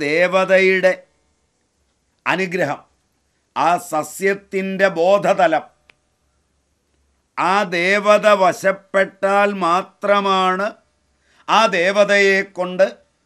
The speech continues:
ഗുണപരങ്ങളായ കർമ്മങ്ങൾ ചെയ്യിക്കാനാവുക. ഉത്തമനായൊരു ഭിഷഗ്വരൻ ഒരു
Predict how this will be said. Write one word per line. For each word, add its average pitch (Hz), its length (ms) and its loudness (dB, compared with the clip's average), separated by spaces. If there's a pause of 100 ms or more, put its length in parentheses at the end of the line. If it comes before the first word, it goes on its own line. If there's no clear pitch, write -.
(260)
ഗുണപരങ്ങളായ 196 1200 0 (480)
കർമ്മങ്ങൾ 190 460 -6 (100)
ചെയ്യിക്കാനാവുക. 147 680 -12 (1040)
ഉത്തമനായൊരു 165 840 -4
ഭിഷഗ്വരൻ 151 540 -10 (480)
ഒരു 131 120 -8